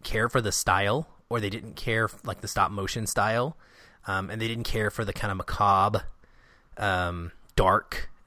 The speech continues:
colder aspect of the film, which is okay, and it makes total sense. Um, I think they're a little bit crazy, but it's still okay. <laughs>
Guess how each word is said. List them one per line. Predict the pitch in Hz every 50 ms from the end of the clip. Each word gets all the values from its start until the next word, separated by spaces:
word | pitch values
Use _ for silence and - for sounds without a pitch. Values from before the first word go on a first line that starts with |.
| _ _
colder | - - 120 110 113 107 107 104 104 104 104 104 - - - _
aspect | 101 101 - - - - 101 - -
of | 110 95
the | 101
film, | - - 180 170 - 64 82 92 - - -
which | 117 113 - - - - - - _ _ _ _ _ _ -
is | 196 196 196
okay, | 214 208 - 269 294 - - - - - - _ -
and | 135 147
it | -
makes | 143 143 143 - - - -
total | - - 135 120 117 107
sense. | - - - - - - - - - - - - - - - _ -
Um, | - 90 -
I | 113 -
think | 131 120
they're | 101 90
a | 87
little | 85 82 76
bit | - -
crazy, | - - 76 76 - - - - -
but | 190 190 - -
it's | 170 143 -
still | - 123 98 78
okay. | - - - - - - - _ _ - - - - - - -
<laughs> | 127 107 - - 147